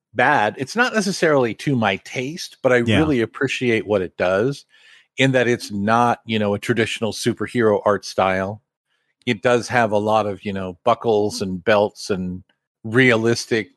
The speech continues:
Speaker 1: arrows and weapons and armor, and I like that. I feel like that's kinda neat.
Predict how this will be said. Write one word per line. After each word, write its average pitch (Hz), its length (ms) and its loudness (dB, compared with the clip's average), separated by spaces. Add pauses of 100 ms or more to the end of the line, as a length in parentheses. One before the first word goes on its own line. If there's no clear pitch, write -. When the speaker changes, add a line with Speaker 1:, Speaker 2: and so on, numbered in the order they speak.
(540)
Speaker 1:
arrows 117 460 2
and 107 120 -2
weapons 104 580 0
and 92 300 -6
armor, 107 360 2
and 98 120 -2
I 104 60 0
like 117 560 2
that. 90 320 -4
I 98 80 -2
feel 110 220 0
like 98 180 0
that's 95 220 -2
kinda 90 260 -4
neat. 87 300 -6